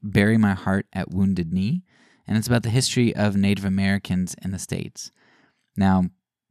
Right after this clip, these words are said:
you can probably guess that the history was pretty horrendous, um, in terms of, of their mistreatment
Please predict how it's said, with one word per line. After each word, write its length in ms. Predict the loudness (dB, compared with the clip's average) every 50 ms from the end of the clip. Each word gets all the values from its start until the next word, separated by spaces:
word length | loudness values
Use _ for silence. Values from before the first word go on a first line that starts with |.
| _ _ _ _ _
you 220 | 0 2 4 4
can 80 | 4 4
probably 240 | 4 4 4 2 0
guess 340 | 0 -2 -2 -2 -2 -4 -4
that 280 | -2 -2 -2 -2 -4 -8 _ _
the 120 | -4 -2
history 340 | 0 0 0 0 0 0 2
was 140 | 2 2 0
pretty 260 | 0 -2 -2 -2 -2
horrendous, 680 | -2 -2 0 0 2 2 2 2 0 -2 -2 -6 -10 -12 -16 _ _ _ _ _ _ _ -4
um, 380 | -2 0 2 2 2 0 0 0
in 160 | 0 0 0
terms 340 | 0 0 0 0 0 0 0
of, 380 | -2 -2 -2 -4 -8 -12 -16 -8 -6
of 320 | -4 -4 -4 -4 -8 -12 -8 _
their 160 | -2 0 0
mistreatment 720 | 0 0 -2 -4 -6 -6 -6 -4 -4 -2 -2 -2 -2 -4